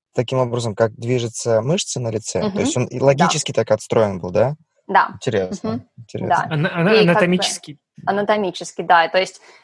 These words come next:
Speaker 2: подвинув один контрол, там задействовалась какая-то другая часть лица. То есть он, он такой, он очень был подвижный, он очень был флюидный.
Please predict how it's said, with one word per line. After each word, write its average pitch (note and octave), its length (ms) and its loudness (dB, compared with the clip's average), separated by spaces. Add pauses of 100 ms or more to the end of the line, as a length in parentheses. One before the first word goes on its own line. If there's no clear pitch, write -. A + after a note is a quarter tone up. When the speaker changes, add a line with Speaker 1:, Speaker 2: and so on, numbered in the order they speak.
(160)
Speaker 2:
подвинув G3+ 520 2
один A#3 300 2
контрол, G#3+ 640 2
там G3+ 380 0
задействовалась F#3+ 1040 0
какая-то F3+ 440 2
другая F3 380 4
часть - 400 -4
лица. - 380 -4
То - 160 -12
есть - 280 -12
он, D3+ 160 0
он F3 140 -2
такой, E3+ 220 2
он D#3 180 0
очень F3 320 -6
был E3+ 280 2
подвижный, E3 500 -4
он D#3+ 60 -6
очень E3 240 -10
был D#3+ 140 -8
флюидный. E3 640 -10